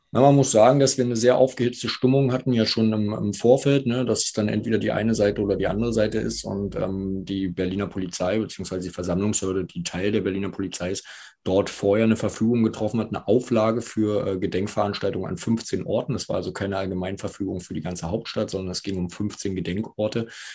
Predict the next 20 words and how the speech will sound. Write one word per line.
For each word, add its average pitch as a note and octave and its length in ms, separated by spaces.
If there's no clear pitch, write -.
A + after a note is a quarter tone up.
dass G2 160
man G2 160
dort F#2+ 240
gesagt G2 400
hat, F#2+ 180
äh, F#2+ 160
Leute F#2 300
dürfen F#2+ 240
nicht F#2 160
in G2+ 100
Uniform F#2+ 500
dort F#2 220
erscheinen, F#2 460
dürfen F#2 240
keine F#2 260
russischen G2+ 720
oder G2 320
ukrainischen F2+ 680
Flaggen G2+ 300
zeigen, A2+ 380